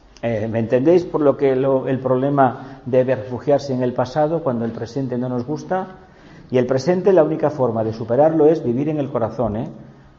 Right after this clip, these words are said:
Trabajar únicamente con la, con la intuición, porque si no, el guardián del umbral nos, nos, nos va a devorar vivos.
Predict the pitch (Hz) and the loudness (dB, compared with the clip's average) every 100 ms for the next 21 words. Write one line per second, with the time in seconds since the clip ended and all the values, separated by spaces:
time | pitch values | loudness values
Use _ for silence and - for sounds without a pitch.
0 | - _ _ - 131 127 127 185 185 - | -20 _ _ 4 6 6 4 2 2 2
1 | 180 175 147 143 180 175 - - 147 151 | 0 0 0 0 0 -2 -2 -2 0 2
2 | 147 143 - 139 135 139 135 120 123 - | 2 0 -4 0 0 0 -4 -4 -4 -2
3 | 123 131 139 156 165 135 127 147 143 143 | -2 -4 -2 0 2 2 2 2 2 0
4 | 135 143 151 - - - 151 135 135 - | 2 2 2 -4 -14 -18 -10 -8 -6 -8
5 | 123 127 113 143 - 127 113 110 120 104 | -4 -6 0 0 0 -2 0 0 0 -2
6 | 98 87 92 | -6 -10 -14